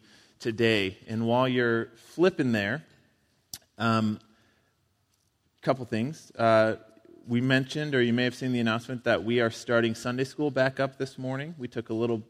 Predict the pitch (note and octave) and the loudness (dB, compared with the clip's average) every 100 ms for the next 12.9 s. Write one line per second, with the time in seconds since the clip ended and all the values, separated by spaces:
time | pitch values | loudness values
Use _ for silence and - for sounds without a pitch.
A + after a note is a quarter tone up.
0 | _ A2 A2+ A#2+ A#2 A#2+ A2+ A#2 A2+ A2+ | _ -2 2 2 -2 -6 -4 -2 0 0
1 | A2+ B2+ - E2+ A2 G#2+ G#2 G2+ - - | -2 -4 -6 -4 0 2 2 -2 -8 -20
2 | - - G2 G2 - - A2 G#2+ A2+ A2+ | -20 -4 0 0 0 2 2 2 -2 -2
3 | A2 A2+ A2+ A#2 - A2 G#2 A2 B2 A2+ | 0 0 -4 -6 -4 -2 2 2 2 -2
4 | G#2+ - A2 A2 G#2+ - - - G#2 G#2 | -6 -4 -2 -2 -4 -12 -20 -2 2 4
5 | G2+ F2+ B2 B2+ G#2 - D#3 E3+ E3 C#3 | 2 0 0 0 0 -2 0 0 2 6
6 | C3+ D3 - F3 F#3+ - B2+ A2+ B2 A2+ | 6 4 -2 -4 -4 -2 0 0 2 4
7 | B2+ - D#3+ D#3+ E3+ C3+ C#3+ D#3+ F3+ E3+ | 4 0 -6 -4 -4 0 2 2 0 0
8 | E3 C#3 B2 - D3 C#3+ E3+ E3+ - C#3+ | 0 0 -2 -4 0 2 2 -2 -8 -2
9 | D3 D3 C3+ C3+ - A2+ A2 A#2 G#2 F#2+ | 2 2 2 0 0 0 0 -2 -10 -10
10 | G#2+ A2 G#2+ G#2+ - C3 C#3+ D#3 D#3 E3 | 0 0 0 -4 -2 -2 2 2 4 2
11 | D#3+ - - B2 B2+ A#2+ A#2 B2 A#2+ C3+ | -2 -14 -2 0 0 0 0 0 0 -6
12 | B2 A#2 A#2 C3+ A#2 A2 - E3+ | -4 -2 0 0 -2 -2 -4 -8